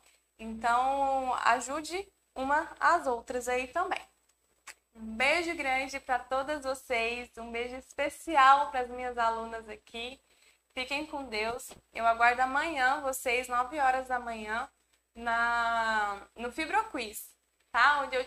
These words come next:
escolho uma pergunta polêmica que vocês me fazem pra me tirar ao vivo aqui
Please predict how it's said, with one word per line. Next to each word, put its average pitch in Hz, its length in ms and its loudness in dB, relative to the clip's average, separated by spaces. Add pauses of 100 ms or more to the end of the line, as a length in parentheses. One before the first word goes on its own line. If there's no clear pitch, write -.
escolho 294 460 2
uma 359 200 -2
pergunta 302 600 -2
polêmica 277 800 -2
que - 100 -20
vocês 247 200 -8
me 240 160 -12
fazem 214 540 -4 (280)
pra 220 140 -4
me 240 160 -8
tirar 240 680 2 (300)
ao 269 300 6
vivo 254 300 -6
aqui 262 420 -10